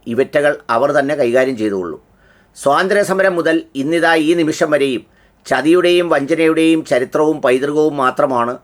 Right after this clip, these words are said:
ഇവർക്കുള്ളത്. അതിനിടയിൽ പെട്ടുപോകുന്നത് നിങ്ങളെപ്പോലെയുള്ള നിരപരാധികളാണ്.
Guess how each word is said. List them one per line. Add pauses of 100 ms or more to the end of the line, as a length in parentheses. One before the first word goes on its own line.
(120)
ഇവർക്കുള്ളത്. (540)
അതിനിടയിൽ
പെട്ടുപോകുന്നത്
നിങ്ങളെപ്പോലെയുള്ള
നിരപരാധികളാണ്.